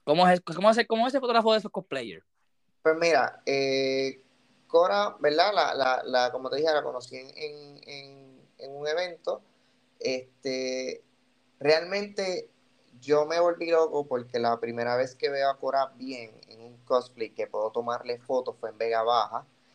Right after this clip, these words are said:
Speaker 2: y fue de, como te dije, de Villain Miku. Yo me volví loco. Yo dije, "Wow, me
Speaker 1: <laughs>
Speaker 2: encanta tu cosplay."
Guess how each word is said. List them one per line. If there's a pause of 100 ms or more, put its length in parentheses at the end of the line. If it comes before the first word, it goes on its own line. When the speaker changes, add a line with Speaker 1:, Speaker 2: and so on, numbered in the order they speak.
(380)
Speaker 2:
y
fue
de,
como
te
dije,
de
Villain
Miku.
Yo
me
volví
loco. (720)
Yo
dije,
"Wow, (240)
me
Speaker 1:
<laughs>
Speaker 2:
encanta
tu
cosplay."